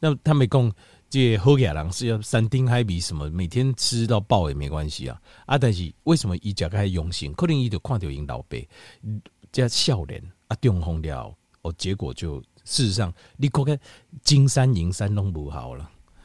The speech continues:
啊，其实食到吼，你若健康哦，你也不用金山银山，你就可以看不起你。<laughs> 你有讲大家出去佚佗啊，你身体上好，健康哦，看起来上少年。啊，边仔一个人，就算他有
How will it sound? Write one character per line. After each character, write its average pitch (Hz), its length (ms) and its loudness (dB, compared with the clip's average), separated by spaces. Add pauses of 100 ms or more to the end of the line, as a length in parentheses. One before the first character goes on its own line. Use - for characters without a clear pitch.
啊， - 80 -2
其 135 220 2
实 120 40 0
食 87 180 -2
到 78 200 -4
吼， 80 180 -6
你 117 120 -2
若 107 140 0
健 - 220 -10
康 76 200 -8
哦， 71 200 -12 (280)
你 180 120 2
也 185 60 6
不 98 140 2
用 120 120 4
金 104 200 0
山 107 180 2
银 76 160 -4
山， 80 260 -6 (200)
你 127 100 2
就 180 100 8
可 160 140 6
以 123 60 4
看 156 200 4
不 139 60 4
起 123 260 4
你。 127 80 8 (500)
<laughs> 170 440 -10
你 208 60 4
有 160 100 8
讲 160 180 2 (520)
大 135 100 4
家 135 140 6
出 170 100 2
去 175 80 4
佚 170 160 -2
佗 104 200 -2
啊， 113 100 -2
你 151 180 -4 (140)
身 120 280 -4
体 139 200 0
上 82 240 -6
好， 110 260 4
健 85 180 -2
康 127 320 -2 (280)
哦， 67 200 -8
看 85 160 0
起 90 100 -4
来 80 40 -2
上 78 220 -8
少 120 240 -2
年。 52 200 -10 (440)
啊， 135 80 0
边 147 340 2
仔 92 120 -2
一 80 60 0
个 78 80 -2
人， 85 80 -2
就 139 140 0
算 120 180 -2
他 120 140 -2
有 98 160 -2